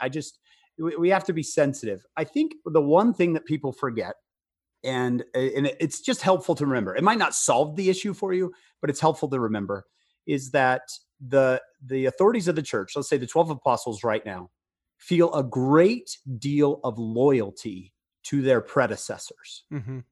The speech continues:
Speaker 1: Do you remember President Hinckley talking about Brigham Young?
Speaker 2: Sure.
Speaker 1: He had a picture of him behind him on, in his office. He said he would turn and look at it sometimes and say,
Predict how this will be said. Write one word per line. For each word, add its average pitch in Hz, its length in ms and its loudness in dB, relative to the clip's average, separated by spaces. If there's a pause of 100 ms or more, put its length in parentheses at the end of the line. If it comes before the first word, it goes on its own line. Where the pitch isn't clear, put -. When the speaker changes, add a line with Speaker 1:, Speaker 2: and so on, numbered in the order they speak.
(460)
Speaker 1:
Do 120 120 -4
you 175 60 8
remember 175 260 6
President 147 300 2
Hinckley 135 200 0
talking 120 300 0
about 113 160 0
Brigham 110 260 -2
Young? 87 240 -10 (480)
Speaker 2:
Sure. 208 320 -2 (360)
Speaker 1:
He 131 80 -2
had 123 120 0
a 104 60 -6
picture 196 360 4
of 180 100 4
him 175 140 4
behind 151 460 2
him 156 420 2
on, 135 160 0
in 139 180 0
his 143 140 2
office. 117 400 0
He 123 80 -6
said 120 180 -2
he 120 60 -4
would 107 180 -6
turn 170 360 6
and 110 140 -2
look 143 200 0
at 98 140 -2
it 101 100 -10
sometimes 101 580 -6
and 101 80 -6
say, 104 340 -4